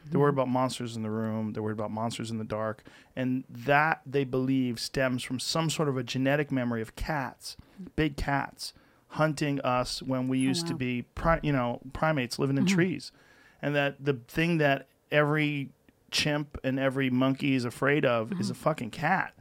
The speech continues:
Speaker 2: Oh, wow.
Speaker 1: Like, if you live in the jungle, which we, we all came from
Speaker 2: Mm-hmm.
Speaker 1: Africa as human
Speaker 2: Uh-huh.
Speaker 1: beings, that is what was killing us and eating
Speaker 2: Wow.
Speaker 1: us.
Speaker 2: I had no idea.
Speaker 1: Yeah. So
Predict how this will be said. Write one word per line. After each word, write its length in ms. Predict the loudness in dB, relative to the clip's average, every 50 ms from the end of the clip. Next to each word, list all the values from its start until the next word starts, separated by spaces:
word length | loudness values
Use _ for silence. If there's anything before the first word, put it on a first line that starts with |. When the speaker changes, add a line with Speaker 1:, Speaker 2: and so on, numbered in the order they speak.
| -18 _ -10
Speaker 2:
Oh, 220 | -8 -6 -6 -6 -6
wow. 200 | -6 -6 -4 -2
Speaker 1:
Like, 140 | -2 0 0
if 100 | 0 2
you 100 | 4 6
live 160 | 6 6 6
in 80 | 6 4
the 80 | 4 4
jungle, 480 | 4 6 6 6 6 4 4 4 4
which 220 | 2 2 0 -2 -4
we, 140 | -4 -4 -4 -4 -6 -8 -10 _ _ _ _ _ _ _ _ _ _
we 160 | -8 -6 -2
all 240 | 2 4 6 4 4
came 320 | 4 2 2 2 2 2
from 120 | 2 2 2
Speaker 2:
Mm-hmm. 80 | 4 4
Speaker 1:
Africa 400 | 4 4 2 0 -4 -6 -4 -4
as 160 | -2 -2 -2
human 280 | 0 0 2 2 2 2 2
Speaker 2:
Uh-huh. 100 | 2 4
Speaker 1:
beings, 340 | 4 4 2 2 0 -4 -10 _ _ _ _ _ _ _ _ -16
that 460 | -2 4 6 8 8 8 8 6 4
is 320 | 4 6 6 6 4 2 -2 -6 _ _ _ _
what 340 | -6 0 4 4 4 4 4
was 140 | 2 0 2
killing 340 | 2 2 4 4 4 2 0
us 220 | -4 -6 -12 -14 -6 -2
and 100 | 0 0
eating 280 | 2 2 2 2 2 0 -2
Speaker 2:
Wow. 60 | -6 -8
Speaker 1:
us. 220 | -10 -10 -12 -12 -14 -16 -14 -10 -8
Speaker 2:
I 60 | -6
had 140 | -6 -4 -2
no 140 | -2 -2 -2
idea. 360 | -2 -2 -4 -4 -4 -4 2
Speaker 1:
Yeah. 420 | 4 6 6 6 6 4 2 -2 -4
So 380 | 0 4 4 4 4 4 0